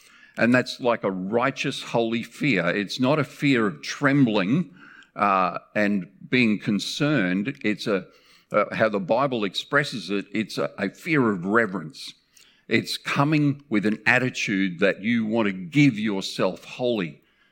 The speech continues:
to the person of God. So to shortcut it and get to the point, all good relationships are going to be built on a level of, of reverence for God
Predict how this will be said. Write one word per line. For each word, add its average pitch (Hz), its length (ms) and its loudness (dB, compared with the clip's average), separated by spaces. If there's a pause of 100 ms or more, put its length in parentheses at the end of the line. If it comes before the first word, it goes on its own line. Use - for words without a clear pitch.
(240)
to 123 120 0
the 101 80 0
person 101 400 0
of 82 140 -6
God. 85 340 -2 (720)
So 127 220 2
to 120 80 -2
shortcut 170 600 0
it 110 180 -2
and 98 140 -2
get 110 180 2
to - 80 -8
the 101 100 -2
point, 107 420 -2 (100)
all 175 280 2
good 131 260 -2
relationships 107 1000 -2
are 101 60 -2
going 104 260 2
to 95 80 -4
be 98 120 0
built 95 460 0
on 101 160 0
a 98 60 0
level 110 440 2
of, 90 240 -4
of 92 200 0
reverence 101 580 0
for - 140 -12
God 85 380 -4